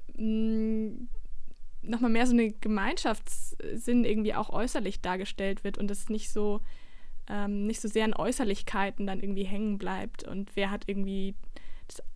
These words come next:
schönere Kleid oder, äh, weiß ich nicht, mehr,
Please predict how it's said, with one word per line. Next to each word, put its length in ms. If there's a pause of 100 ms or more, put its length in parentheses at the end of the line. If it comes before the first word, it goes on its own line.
schönere 440
Kleid 640
oder, 600
äh, 80 (720)
weiß 240
ich 60
nicht, 280
mehr, 600